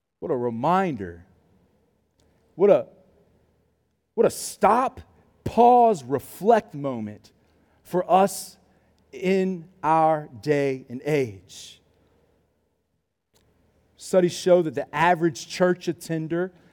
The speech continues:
attends services once or twice a month. That they,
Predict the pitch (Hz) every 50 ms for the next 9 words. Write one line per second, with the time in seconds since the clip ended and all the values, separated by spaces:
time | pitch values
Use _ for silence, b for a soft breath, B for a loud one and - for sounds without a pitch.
0 | b b b b b b b b 135 - - 202 190 180 151 120 - - - 208
1 | 196 196 185 185 180 - 190 175 139 135 139 160 180 185 185 180 - 175 156 -
2 | - - 175 170 170 170 156 - - - - 156 147 147 139 127 113 104 - _
3 | _ _ _ _ _ _ _ _ _ _ _ _ _ _ _ _ _ _ _ _
4 | _ _ _ _ _ _ _ _ _ _ _ _ _ - 160 139 185 175 175 180